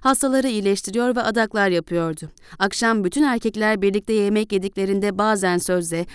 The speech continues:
bazen bakışlarıyla sorular soruyordu. Moss ona çölde gördüğü mucizeyi ve işittiği sesi anlatmıştı. "O çalılığı bilirim," demişti Yetro. "Öyle mucizeli bir yanı yoktur.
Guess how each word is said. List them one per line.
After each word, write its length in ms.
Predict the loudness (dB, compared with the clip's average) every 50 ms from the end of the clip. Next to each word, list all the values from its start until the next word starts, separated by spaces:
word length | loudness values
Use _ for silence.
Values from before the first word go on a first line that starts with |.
| -4 0
bazen 420 | 2 4 4 4 4 2 2 2 0
bakışlarıyla 600 | 0 -2 -2 -4 -2 -2 0 0 0 0 0 0
sorular 400 | 0 0 0 0 2 2 0 0
soruyordu. 600 | 0 -2 -2 -2 -2 -2 -2 -4 -6 -8 -10 -14 -18 _ _ -20 -20 -20 -20 _ 0
Moss 240 | 2 4 4 4 2 2
ona 220 | 2 2 2 2
çölde 340 | 2 2 2 2 2 2 2
gördüğü 400 | 2 2 2 2 2 2 2 2
mucizeyi 580 | 4 4 2 2 0 0 0 0 2 2 2 2
ve 100 | 2 2
işittiği 460 | 0 -2 -4 -4 -4 -2 -2 0 0
sesi 340 | 0 0 -2 -2 -2 -2 0
anlatmıştı. 680 | 0 0 0 0 -2 -4 -6 -8 -6 -8 -10 -12 -14 -16 _ _ _ _ _ _ _ _ _ _ _ _ _ 2
"O 100 | 2 2
çalılığı 500 | 4 4 4 4 4 4 4 4 4 2
bilirim," 400 | 2 2 2 2 2 2 0 0
demişti 420 | 0 0 0 -2 -4 -6 -8 -8
Yetro. 340 | -8 -8 -8 -10 -10 -10 -12 -12 -16 -14 -4 2
"Öyle 320 | 4 4 4 4 4 2
mucizeli 560 | 2 2 2 2 0 0 0 0 0 2 2
bir 60 | 2
yanı 280 | 2 2 2 2 4 4
yoktur. 460 | 4 2 2 -2 -6 -16 -16 -16 -16